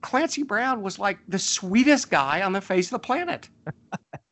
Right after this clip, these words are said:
Speaker 2: So di-, at the time, did you put two and two together of who he was?
Speaker 1: Yeah, 'cause I'd seen Highlander, I'd seen
Speaker 2: Okay,
Speaker 1: Blue
Speaker 2: okay.
Speaker 1: Steel, I'd seen all that kind of stuff, but he's just like, and he's just talking to me, and he's just, like, the absolute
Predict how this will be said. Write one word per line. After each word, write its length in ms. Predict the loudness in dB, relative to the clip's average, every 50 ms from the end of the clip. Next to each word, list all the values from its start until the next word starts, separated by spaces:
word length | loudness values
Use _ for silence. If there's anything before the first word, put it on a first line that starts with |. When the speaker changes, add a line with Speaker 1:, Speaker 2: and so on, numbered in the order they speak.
| -20 -20 _ _ _ -16 -14 -14 -2 6 8
Speaker 2:
So 100 | 8 10
di-, 160 | 10 10 10
at 120 | 10 8
the 80 | 8 6
time, 300 | 6 8 8 8 8 6
did 140 | 4 2 0
you 60 | 2
put 180 | 4 4 4 6
two 120 | 8 6
and 80 | 6 6
two 100 | 6 2
together 340 | 4 6 4 4 6 4 2
of 80 | 2
who 120 | 2 2 2
he 120 | 2 2
was? 540 | 0 2 2 4 4 2 2 -2 -4 -6 -8 _ _ _ 0
Speaker 1:
Yeah, 600 | 6 10 10 12 12 12 12 12 10 10 8 4 2
'cause 200 | 4 2 4 4
I'd 220 | 4 2 2 0
seen 240 | -2 0 0 2 2
Highlander, 800 | 2 2 4 2 4 4 2 2 2 0 2 2 2 2 2
I'd 180 | 2 2 4 4
seen 180 | 4 2 2 -4
Speaker 2:
Okay, 80 | -6 -4
Speaker 1:
Blue 120 | -2 -2
Speaker 2:
okay. 100 | -2 -2
Speaker 1:
Steel, 420 | -4 -2 0 2 4 4 4 4 4
I'd 160 | 2 0 -2
seen 160 | -2 -4 -4 -2
all 100 | -2 -2
that 80 | -2 -4
kind 80 | -6
of 60 | -8
stuff, 260 | -4 -2 0 0 -2 -2
but 120 | -8 -8 -8
he's 160 | -8 -10 -12
just 180 | -12 -14 -8 -2
like, 320 | 0 0 0 0 -2 -10 _ _ -20 -20 -20 -20 -20 -20 -14 -4 0
and 80 | 2
he's 220 | 4 4 4 4 2
just 240 | -2 -2 -2 -4 -2
talking 340 | 4 4 4 4 4 0 -4
to 140 | -4 -4 -6
me, 180 | -6 -8 -8
and 120 | -6 -4 -2
he's 160 | -2 -2 -4
just, 220 | -6 -8 -4 0
like, 180 | 0 0 0 0 -6 -14
the 240 | -12 -10 -10 -12 -10 _ 0
absolute 760 | 2 2 2 0 0 -4 -12 -10 -8 -6 -4 -4 -4 -4 -6